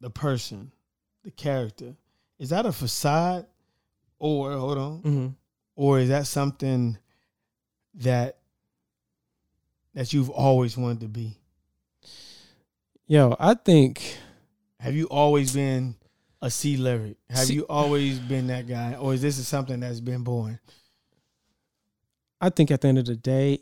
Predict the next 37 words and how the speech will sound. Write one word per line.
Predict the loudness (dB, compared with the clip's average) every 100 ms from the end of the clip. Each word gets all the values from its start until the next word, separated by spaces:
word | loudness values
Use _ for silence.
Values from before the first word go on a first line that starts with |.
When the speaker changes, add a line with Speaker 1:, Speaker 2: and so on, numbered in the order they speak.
| -4
Speaker 2:
it, | -4 -4 _ _ _ 2
you've | 6 6
always | 6 6 8 6 6
been | 6 6
that | 6 2
guy, | 2 4 4
but | 2 -2
at | -2 -2
the |
same | -2 0 0
time, | 0 -2 -2 0 -2 -4
I | -8
think | -6 -4 -6
it's | -6
a | -8
character. | -8 -6 -4 -4 -8 -8
You | -4
know | 0 2
what |
I'm | 0
saying? | 0 0 0 -2 -6 -6
Speaker 1:
Mm. | -4 -4 -4
Speaker 2:
I | 2
think | 2 2
it's | 2
something | 2 2 2
you | 2
do | 2 2
have | 0
to | -6 -16 _ _ _ _ _
put | 4 6
on, | 6 4 2 -2 _ _ _ _ _ _ _ _ _ _
you | 2 4
know, | 4 2 0 -4 _ _ _ _ _ _
for | -4 2 2
the | 4
people. | 2 2 2 -4